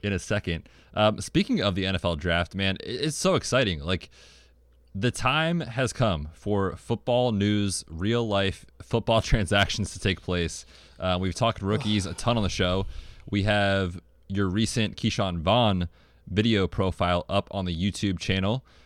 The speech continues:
um, as well as many others. Okada just put Jalen Hurts up there. We've got Clyde Edwards-Helaire, Justin Jefferson, et cetera, et cetera. So check those out.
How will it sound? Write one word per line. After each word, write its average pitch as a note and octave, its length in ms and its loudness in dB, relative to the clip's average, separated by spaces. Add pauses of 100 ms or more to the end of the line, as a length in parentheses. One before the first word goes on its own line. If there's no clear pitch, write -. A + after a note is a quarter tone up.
(140)
um, F#2 300 2
as F2+ 160 -2
well G2 200 2
as F2 220 -2
many G2 240 2
others. F#2+ 520 0 (220)
Okada F#2+ 300 2
just F#2+ 160 -2
put - 160 -2
Jalen F2+ 300 -2
Hurts A2+ 320 -2
up G2+ 160 -4
there. G2+ 260 0
We've E2+ 140 -2
got F2 260 0
Clyde F#2 220 2
Edwards-Helaire, F2+ 680 -2
Justin F2 300 -4
Jefferson, F#2+ 600 -2
et D2+ 100 -10
cetera, F#2+ 300 0
et E2 100 -6
cetera. F#2 320 0
So F2+ 120 -6
check - 240 -2
those F#2 200 -2
out. G2 260 4